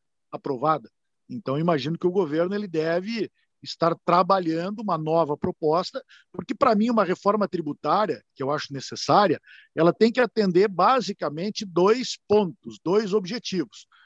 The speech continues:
O primeiro deles é simplificar a cobrança de impostos, tem que desburocratizar. Hoje nós sabemos que, é, há um emaranhado de regras que dificulta, causam, né,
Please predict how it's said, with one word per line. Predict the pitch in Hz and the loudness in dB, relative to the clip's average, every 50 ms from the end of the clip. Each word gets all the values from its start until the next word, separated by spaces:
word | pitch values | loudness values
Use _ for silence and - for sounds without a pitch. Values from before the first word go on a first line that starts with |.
| _ _ _ - | _ _ _ -14
O | 139 135 | -10 -6
primeiro | - 160 165 160 185 196 202 190 | -2 -2 2 2 4 4 2 2
deles | 151 160 180 214 247 233 175 135 - - - - _ _ _ _ _ _ _ | 2 4 4 4 4 2 -2 -6 -10 -12 -18 -20 _ _ _ _ _ _ _
é | 151 160 185 226 254 | -4 -2 -2 -2 -2
simplificar | - - - - - - 277 339 359 339 - _ - 247 269 233 - - 247 190 _ - 190 196 202 170 131 - _ _ _ _ _ _ _ - | -6 -8 -8 -6 -4 -4 -6 -6 -8 -12 -14 _ -6 -6 -6 -6 -6 -8 -12 -10 _ 0 2 4 4 4 2 -2 _ _ _ _ _ _ _ -4
a | 160 | -4
cobrança | - - 175 165 156 165 175 180 - 170 147 | 0 2 2 2 2 2 2 0 0 -2 -4
de | 156 170 | -4 -4
impostos, | 165 - - 143 139 123 - - _ - 101 - - | -4 -2 0 0 0 0 -2 -8 _ -14 -16 -8 0
tem | - 156 175 | 2 2 4
que | - 196 | 4 2
desburocratizar. | 165 151 151 208 254 285 294 240 185 175 165 208 240 233 226 202 - - 202 208 196 - - 208 156 165 165 147 117 - _ _ _ _ _ _ _ _ | 0 2 4 4 6 8 6 6 4 2 2 4 6 6 6 4 2 0 0 0 0 -2 -4 -6 -2 -2 0 0 -2 -4 _ _ _ _ _ _ _ _
Hoje | - 131 160 165 165 | -2 0 0 0 2
nós | 175 190 185 - | 0 0 0 0
sabemos | 208 190 151 160 180 196 - | -2 -2 0 0 -2 -2 -4
que, | - - 220 247 233 - - _ _ _ _ _ _ | -4 -4 -4 -4 -4 -6 -8 _ _ _ _ _ _
é, | - 139 139 - - 127 135 | -6 -4 -4 -4 -6 -8 -6
há | 147 135 147 180 | 0 4 4 6
um | 196 185 170 156 | 6 4 2 2
emaranhado | 156 160 175 190 190 190 185 175 170 190 214 226 220 180 151 143 | 2 2 4 4 4 4 2 2 2 4 4 4 4 2 -2 -6
de | 135 135 | -8 -10
regras | 123 123 143 160 175 185 196 196 180 147 127 113 - - - _ _ _ _ _ _ _ | -6 -2 0 0 2 2 0 -2 -4 -8 -12 -12 -16 -18 -20 _ _ _ _ _ _ _
que | - 151 156 | -10 -8 -6
dificulta, | 143 156 180 - - 170 - - 190 202 220 220 - - - 131 - | -6 -6 -6 -6 -6 -8 -4 0 2 2 2 2 2 -2 -6 -10 -6
causam, | - 160 170 196 196 175 139 156 135 123 | -2 0 2 2 2 2 0 -2 -4 -4
né, | 135 165 196 214 | -2 -2 -2 -4